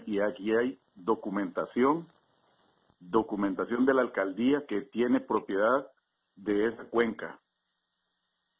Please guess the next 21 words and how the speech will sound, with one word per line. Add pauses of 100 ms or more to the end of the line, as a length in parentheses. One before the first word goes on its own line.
Y (800)
se
puso
la
denuncia
en
el
Ministerio
Público (160)
y
lo
engavetaron
porque
pertenece
a
gente
poderosa. (920)
Hasta
que
empiece
aquí,